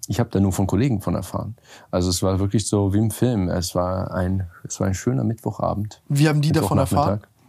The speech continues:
Speaker 1: Na, YouTube halt, ne? Also, dass ich einen YouTube-Kanal
Speaker 2: Nee, nee, nee, deine Kollegen, dass du,
Speaker 1: Ja,
Speaker 2: dass
Speaker 1: ja,
Speaker 2: gegen
Speaker 1: hier
Speaker 2: dich ermittelt
Speaker 1: kommt's.
Speaker 2: wird.
Speaker 1: Ja, da hat so ein Kollege mich angerufen, auf dem Handy. So,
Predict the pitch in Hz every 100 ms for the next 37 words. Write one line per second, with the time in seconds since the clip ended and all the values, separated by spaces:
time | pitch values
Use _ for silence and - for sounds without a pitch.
0 | _ _ _ _ - - 82 82 95 -
1 | 110 78 - 131 - _ - - - -
2 | - 90 101 92 90 - - _ _ -
3 | 95 101 95 104 - 185 190 208 202 196
4 | 160 151 143 160 202 165 147 - 143 139
5 | 90 92 147 143 - 156 - 147 - -
6 | 117 131 208 87 90 101 90 92 87 110
7 | 123 87 80 90 107 135 196 - _ -
8 | _ _ - - - 117 101 92 82 -
9 | - _ _ _ - 85